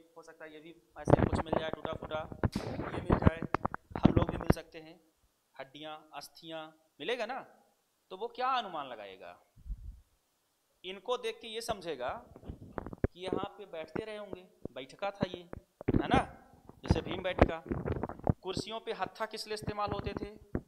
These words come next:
कुछ रखने के लिए काम आता रहा होगा। ये किस लिए काम आता रहा होगा?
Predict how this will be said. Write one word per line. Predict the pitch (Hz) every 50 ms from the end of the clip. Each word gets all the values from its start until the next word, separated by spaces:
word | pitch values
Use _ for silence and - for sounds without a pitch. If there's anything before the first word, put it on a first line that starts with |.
| - - - - - -
कुछ | - 185 - - - - - - 127 156
रखने | 156 - 175 185 202 -
के | - 202
लिए | 202 196
काम | - 196 190 190 190
आता | 185 - 185 175
रहा | 175 - 170
होगा। | 170 156 156 156 - - - - - - - - - - - 156
ये | 180 208 214
किस | 214 226 214 - 214
लिए | 220 208
काम | 214 208 202 202 202
आता | 196 190 190 190
रहा | 196 190
होगा? | 190 190 185 190 190 190